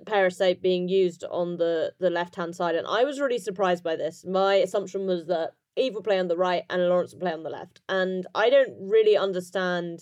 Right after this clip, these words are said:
what changed there, because obviously the way we've seen Chelsea play is that Eve's tucked in as the right-sided centre-back, effectively,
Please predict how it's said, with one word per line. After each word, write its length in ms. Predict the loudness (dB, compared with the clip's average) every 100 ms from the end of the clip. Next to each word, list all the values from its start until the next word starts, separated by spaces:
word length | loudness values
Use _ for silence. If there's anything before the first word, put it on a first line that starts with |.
| _ _ _ _ _ _ _ _ _ 0
what 200 | 0 2
changed 300 | 0 0 -4
there, 140 | -6
because 580 | -4 0 2 2 0 0
obviously 600 | 0 0 0 -6 -4 -4
the 120 | -2 2
way 240 | 4 4
we've 200 | 2 0
seen 220 | -2 -4
Chelsea 320 | -4 -6 -6
play 300 | 0 2 4
is 320 | 2 2 0 2
that 200 | 0 0
Eve's 260 | -4 -6 -6
tucked 320 | -8 -6 -2
in 380 | 0 0 -4 -12 _ _ _ _ _ -2
as 380 | 0 0 -2
the 120 | -4 -2
right-sided 520 | -2 -2 -2 -2 -2
centre-back, 540 | -6 -8 -10 -18 -8 -6
effectively, 600 | -4 -4 -6 -10 -8